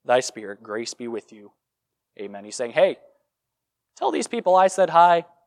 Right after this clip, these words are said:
My friends here also say hi." That's one simple. When you see other brothers and sisters in Christ,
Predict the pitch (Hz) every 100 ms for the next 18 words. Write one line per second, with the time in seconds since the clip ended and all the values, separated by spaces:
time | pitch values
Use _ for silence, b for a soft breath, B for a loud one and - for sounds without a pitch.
0 | _ _ _ 196 185 196 - 185 175 180
1 | 170 165 b b 180 180 165 156 175 175
2 | 156 160 165 160 - _ _ _ _ _
3 | _ _ _ _ _ _ _ _ _ _
4 | - 175 170 165 - 147 113 101 _ _
5 | _ _ _ _ _ _ _ _ 143 135
6 | 139 - - 185 185 190 - 156 151 147
7 | 151 151 143 - 123 - 147 151 147 156
8 | 113 101 - -